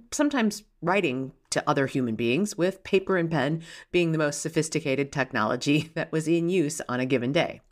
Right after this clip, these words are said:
In that time, the blending of work and home was very natural. After the Industrial Revolution, however, things changed dramatically. The nature of the work was something that needed to be done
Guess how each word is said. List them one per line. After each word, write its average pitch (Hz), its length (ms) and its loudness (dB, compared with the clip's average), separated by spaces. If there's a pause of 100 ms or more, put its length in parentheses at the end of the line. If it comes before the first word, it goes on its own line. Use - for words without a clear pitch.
(480)
In 339 180 6
that 226 220 0
time, 120 520 -2
the 185 100 -4
blending 208 680 0
of 175 180 -2
work 139 420 -2
and 180 140 0
home 110 440 -4
was 214 200 0
very 269 340 2
natural. 233 560 -2 (920)
After 190 360 2
the 220 140 2
Industrial 202 460 2
Revolution, 190 520 0
however, 131 420 0
things 202 400 -2
changed 143 640 -4 (100)
dramatically. 180 760 -2 (300)
The 165 80 -2
nature 196 300 2
of 196 80 0
the 165 100 2
work 233 240 -2
was 180 140 -2
something 202 300 0
that 196 120 -2
needed 262 320 0
to 185 80 -6
be 131 140 -2
done 127 340 0